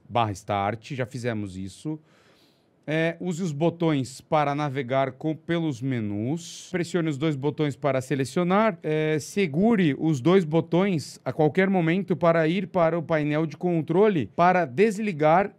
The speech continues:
e mais. Então, se você segurar os dois botões, porque esse daqui, dessa vez, o botão não é em cima, igual é na S Plus, tá? Na, no S Plus. No X,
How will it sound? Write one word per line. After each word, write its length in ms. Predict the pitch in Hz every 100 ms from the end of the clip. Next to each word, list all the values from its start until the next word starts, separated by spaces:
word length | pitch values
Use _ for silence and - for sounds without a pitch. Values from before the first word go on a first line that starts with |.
| -
e 120 | 175
mais. 760 | 156 127 131 196 - - - _ _ _ _ _
Então, 140 | - 143
se 140 | 139
você 160 | - 139
segurar 480 | 180 139 151 151
os 100 | 180
dois 180 | 135 143
botões, 480 | 120 113 165 180 160 - _
porque 140 | _ 185
esse 200 | 190 143
daqui, 360 | 185 190 214 -
dessa 300 | 175 165 170
vez, 340 | 175 202 - _ _ _ _
o 80 | 139
botão 460 | 165 170 185 202
não 180 | 185 175
é 80 | 165
em 120 | 175
cima, 420 | - - 220 190
igual 400 | 135 123 143 147
é 240 | 143 156 165 _ _ -
na 460 | 131 147 160 170 170
S 720 | 147 151 151 - 175 170 170 170
Plus, 400 | 190 139 - -
tá? 160 | 135
Na, 120 | 143
no 80 | 147
S 200 | 147 143
Plus. 320 | 147 139 95 _ _ _ _
No 200 | 135 151
X, 420 | 151 165 - -